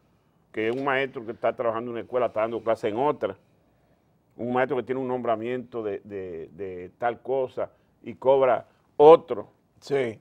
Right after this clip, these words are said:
Speaker 1: O,
Speaker 2: exactamente.
Speaker 1: o sea, eh, eso se resuelve fácil cuando hay gerencia.
Speaker 2: Sí, yo creo que sí, y lo más importante de todo esto es que el ministro de Educación, a mi modo de ver, al admitir la situación y darla a conocer a la opinión pública,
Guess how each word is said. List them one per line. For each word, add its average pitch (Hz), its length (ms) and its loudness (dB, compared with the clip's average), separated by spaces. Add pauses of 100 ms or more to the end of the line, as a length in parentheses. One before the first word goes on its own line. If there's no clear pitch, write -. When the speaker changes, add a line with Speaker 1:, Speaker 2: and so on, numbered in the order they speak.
Speaker 1:
O, 139 40 -6
Speaker 2:
exactamente. 143 600 0
Speaker 1:
o - 20 4
sea, 156 380 10
eh, 147 200 0
eso 196 400 -2
se 185 180 4
resuelve 175 360 0
fácil 131 440 2 (100)
cuando 131 520 0
hay 151 180 6
gerencia. 101 580 -6
Speaker 2:
Sí, 190 220 2
yo 190 120 -2
creo 233 180 0
que 233 120 0
sí, 208 320 -4
y 185 100 -2
lo 180 300 12
más 175 340 0
importante 202 600 -4
de 202 120 -4
todo 202 360 -4
esto 160 340 0
es 143 240 -6 (520)
que 160 120 4
el 151 60 2
ministro 151 420 -2
de 180 80 4
Educación, 180 680 -2 (100)
a 139 100 -12
mi 131 100 -8
modo 139 320 4
de 175 60 6
ver, 151 260 4 (440)
al 139 240 6
admitir 139 600 0
la 180 100 4
situación 175 840 0 (320)
y 135 140 -4
darla 156 400 6
a 143 80 0
conocer 165 520 2
a 139 60 -2
la 123 100 0
opinión 160 420 -6
pública, 180 520 -2